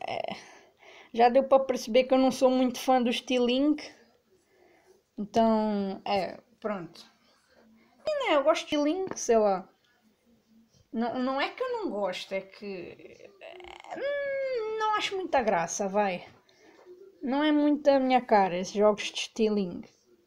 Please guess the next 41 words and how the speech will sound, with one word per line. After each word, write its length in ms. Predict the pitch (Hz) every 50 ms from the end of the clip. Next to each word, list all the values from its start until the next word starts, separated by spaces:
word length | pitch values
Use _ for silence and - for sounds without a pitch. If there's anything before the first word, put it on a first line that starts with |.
| _ - - - - _ _ _ _ _ _ _ -
Bom, 140 | 277 262 220
vamos 240 | 208 247 302 349 320
jogar 160 | 302 311 311
uma 160 | 311 311 294
última 420 | 294 302 294 - 277 262 254 240 226
fase 360 | - - 233 247 226 202 220
aqui 180 | 220 220 226
no 160 | 214 202 196 185
vídeo, 340 | 180 208 226 226 196 190
né? 240 | 190 190 233 277 285 - - - _ _ _ _ _ _ _ _ _ _ _ _ _ - - - - - - _ _ _ _ -
Ah, 140 | 294 339 359
eu 80 | 339
pensei 260 | - 330 294 - 330 311
que 140 | - 330
esta 260 | 311 - - - 311 285
fase 340 | - - 294 294 269 285
era 140 | 294 285 285
já 180 | 269 277 269 277
contra 300 | 277 285 277 - 285 277
o 60 | 269
Prince 280 | 269 247 277 269 - -
Porky, 380 | - 220 214 208 - - 190
mas 140 | 190 196 214
também 240 | - 240 240 262 277
não 80 | 294
vamos 180 | 302 330 311 294
ficar 220 | - - - 262
aqui 160 | 247 247 254 240
um 100 | 233 226
dia 100 | 208 220
inteiro, 440 | 208 196 202 214 214 214 185 190
né? 100 | 185 190
Então 260 | 185 180 - 196 202 196
vamos, 360 | 214 220 220 208 196 - - - _ _ - - - - - _ _ _
vamos 540 | - 202 220 226 226 226 214 214 208 196 -
só 240 | - - 240 240 233
jogar 240 | 202 202 196 226 233
mais 240 | 226 226 233 220 240
esta 280 | 254 247 - 294 294
fase 480 | 285 - 311 320 349 370 359 330 339 339
e, 360 | 339 330 311 294 254 -